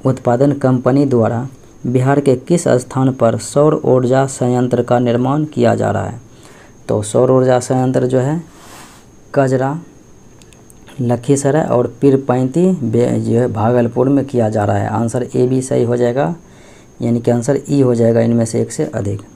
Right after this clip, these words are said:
अगला सवाल है, बिहार में कृषि को बढ़ावा देने के लिए ड्रोन का ट्रायल कहाँ किया जा रहा है? तो ड्रोन, ये जो है ड्रोन का ट्रायल किया जा रहा है कृषि क्षेत्र में बढ़ावा देने के लिए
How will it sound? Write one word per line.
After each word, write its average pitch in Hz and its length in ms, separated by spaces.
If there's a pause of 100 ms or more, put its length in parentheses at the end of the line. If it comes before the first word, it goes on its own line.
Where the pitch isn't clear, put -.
(160)
अगला 120 220
सवाल 123 340
है, 120 380 (800)
बिहार 131 440
में 117 280
कृषि 143 460
को 143 200
बढ़ावा 123 500
देने 127 280
के 120 140
लिए 113 200 (160)
ड्रोन 127 500
का 127 240
ट्रायल 123 520
कहाँ 139 260
किया 117 360
जा 110 300
रहा 98 200
है? 92 160 (680)
तो 120 100
ड्रोन, 127 540 (140)
ये 120 160
जो 131 120
है 131 200
ड्रोन 131 300
का 127 160
ट्रायल 123 340
किया 123 220
जा 120 140
रहा 123 80
है 139 60
कृषि 127 360
क्षेत्र 117 320
में 120 200
बढ़ावा 113 400
देने 120 260
के 120 160
लिए 151 280